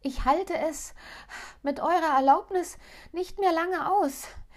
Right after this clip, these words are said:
Ihr fliegt gar zu schnell und es ist schon Abend und wir täten wohl, ein Unterkommen für die Nacht zu suchen.“ Kasid gab dieser Bitte seines Dieners Gehör,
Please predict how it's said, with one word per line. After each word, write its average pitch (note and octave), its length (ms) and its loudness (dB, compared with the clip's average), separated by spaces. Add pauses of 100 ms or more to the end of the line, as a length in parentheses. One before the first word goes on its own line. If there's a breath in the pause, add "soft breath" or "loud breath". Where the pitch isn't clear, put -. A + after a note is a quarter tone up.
(260 loud breath)
Ihr F4 160 0
fliegt F#4+ 380 -4
gar G4 260 0
zu F#4+ 160 -4
schnell E4+ 600 -2 (500 loud breath)
und F#4 220 0 (120)
es D4+ 200 0
ist - 260 -6
schon D4+ 180 -6
Abend C4 500 -2
und D4 300 -4 (360 loud breath)
wir D4+ 160 -4
täten D#4+ 400 -4
wohl, E4+ 260 -2 (760 loud breath)
ein E4 200 -2
Unterkommen D4 720 0
für C#4+ 140 -6
die D4+ 100 -4
Nacht F#4 340 0
zu - 160 -8
suchen.“ G3+ 480 -6 (1080)
Kasid C#4 540 -4
gab G3+ 320 -2
dieser E3 260 -2
Bitte A3 300 -4
seines D#3+ 400 -6
Dieners F3 420 -8
Gehör, E3 480 -6